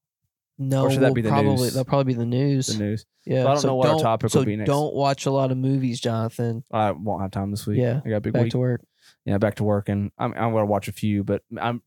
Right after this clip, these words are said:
Speaker 2: mainly gonna be watching Oscar movies
Speaker 1: Yeah.
Speaker 2: with Abby. So All Quiet on the Western Front, Everything Everywhere All at Once, and, uh, maybe one more.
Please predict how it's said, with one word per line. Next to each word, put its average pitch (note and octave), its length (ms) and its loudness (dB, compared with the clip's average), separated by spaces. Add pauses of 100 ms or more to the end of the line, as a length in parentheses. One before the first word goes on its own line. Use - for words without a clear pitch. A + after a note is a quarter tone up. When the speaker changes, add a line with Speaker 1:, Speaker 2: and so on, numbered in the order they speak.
(280)
Speaker 2:
mainly B2+ 260 0
gonna A2 140 0
be G#2 60 0
watching G2+ 360 0
Oscar G2 340 -4
movies G#2 460 -4
Speaker 1:
Yeah. D2 140 -14
Speaker 2:
with G#2 100 0
Abby. G2+ 320 -2
So G2+ 240 -2
All G#2 140 0
Quiet G#2+ 160 0
on G#2 60 -2
the G2+ 60 0
Western G#2 240 -4
Front, G2+ 280 -2
Everything G2+ 280 -4
Everywhere G2+ 300 -2
All G#2 120 0
at C#2 60 -4
Once, - 560 -6 (220)
and, G#2+ 360 -4
uh, G#2 440 -2
maybe D3 180 0
one G2+ 160 -2
more. G2 220 -6